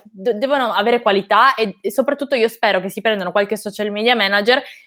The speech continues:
che gli vada a spiegare come comunicare sui social, che è molto importante,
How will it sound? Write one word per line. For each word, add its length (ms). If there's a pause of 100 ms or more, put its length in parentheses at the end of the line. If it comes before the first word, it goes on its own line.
(120)
che 320
gli 160
vada 500
a 60
spiegare 960 (160)
come 480
comunicare 640
sui 200
social, 580
che 160
è 40
molto 520
importante, 1040